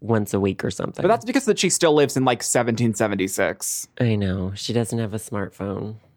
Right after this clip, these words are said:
Speaker 2: Poor, poor soul.
Speaker 1: I know. So,
Speaker 2: Well,
Speaker 1: yeah, this
Speaker 2: uh,
Speaker 1: has been, like, the week of me getting scammed and allegedly scamming other people.
Speaker 2: Oh my God. Maybe you're just, like, leading a double life and you have, like, multiple personality disorders.
Speaker 1: Like,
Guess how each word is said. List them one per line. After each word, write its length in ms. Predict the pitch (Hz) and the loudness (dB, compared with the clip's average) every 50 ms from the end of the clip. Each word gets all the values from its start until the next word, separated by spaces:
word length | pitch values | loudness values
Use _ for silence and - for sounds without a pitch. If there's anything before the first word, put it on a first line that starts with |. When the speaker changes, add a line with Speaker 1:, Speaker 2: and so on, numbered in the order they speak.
| _ _ | _ _
Speaker 2:
Poor, 220 | 156 139 131 123 117 | 2 2 4 4 2
poor 300 | - - 117 107 101 101 | 0 0 0 0 0 0
soul. 480 | - - 85 82 78 73 80 90 107 - _ _ _ _ - | -2 -2 0 0 2 2 0 -2 -2 -6 _ _ _ _ -6
Speaker 1:
I 180 | 123 120 120 107 | -4 -4 -4 -4
know. 320 | 85 78 - - 110 127 - _ _ _ _ _ _ _ _ - - - _ _ | -6 -6 -8 -8 -8 -10 -12 _ _ _ _ _ _ _ _ -20 -20 -20 _ _
So, 140 | - - 180 | 0 4 4
Speaker 2:
Well, 100 | 165 160 | 6 6
Speaker 1:
yeah, 100 | 139 123 | 6 4
this 180 | 123 143 139 - | 4 2 4 4
Speaker 2:
uh, 60 | 180 | 2
Speaker 1:
has 100 | 170 160 | 2 4
been, 200 | - 175 165 151 | 4 2 4 4
like, 180 | 151 143 127 - | 4 2 2 2
the 100 | - 127 | 2 2
week 280 | 117 113 131 123 123 - | 4 4 0 2 2 0
of 260 | 127 110 107 107 - | 0 2 0 -2 0
me 320 | - 127 131 135 135 135 | 2 4 4 6 4 6
getting 260 | 123 139 131 123 120 117 | 4 4 4 4 2 0
scammed 680 | 117 - - - 131 123 120 120 117 117 117 117 - - - | -2 -6 0 2 4 4 4 4 4 2 0 0 -2 -2 -2
and 320 | - 117 107 104 107 - - _ _ _ _ _ _ _ _ | 0 0 2 2 -2 -4 -6 _ _ _ _ _ _ _ _
allegedly 760 | - 123 113 113 110 117 120 - - 120 113 110 110 107 107 | 0 2 2 4 4 4 4 4 2 2 2 2 2 0 0
scamming 540 | 107 - - - 120 117 117 113 113 104 107 | 0 -6 -2 2 4 4 4 4 4 4 2
other 200 | 113 110 107 104 | 2 4 2 2
people. 560 | 101 - 113 110 110 - 104 95 101 104 113 - - - - _ | 2 2 2 2 2 2 0 0 0 -2 -4 -10 -18 -20 -8 _
Speaker 2:
Oh 140 | - 131 156 | 2 4 4
my 160 | 165 135 120 | 4 4 4
God. 400 | 101 117 113 131 143 127 107 110 | 4 4 4 6 6 6 4 4
Maybe 260 | 117 120 131 143 165 | 4 4 6 6 4
you're 160 | 196 226 220 | 6 6 4
just, 160 | 190 196 185 185 | 4 4 4 4
like, 160 | 180 151 143 | 4 4 4
leading 440 | 131 131 127 127 127 127 131 139 147 | 2 2 4 4 4 4 4 4 4
a 20 | |
double 300 | 139 139 131 120 117 113 | 4 4 4 4 4 4
life 260 | 107 110 120 120 113 - | 6 6 6 6 4 2
and 80 | - 113 | 2 2
you 60 | 113 113 | 2 4
have, 200 | 113 110 113 113 | 4 4 4 4
like, 160 | 113 110 - | 2 2 2
multiple 380 | 110 107 104 104 - - 120 | 2 2 2 0 0 -2 0
personality 920 | 104 - 120 113 - 101 101 95 95 107 117 139 147 151 151 156 160 160 - - _ - | 2 2 0 2 2 2 2 4 4 4 4 6 4 6 4 4 2 0 -2 -6 _ 0
disorders. 920 | 147 170 - - 165 165 175 175 175 180 180 180 185 190 - - - - - | 0 2 2 4 2 4 4 4 4 4 4 2 0 0 -2 -4 -4 -2 0
Speaker 1:
Like, 300 | - 131 135 120 - | 2 2 2 2 0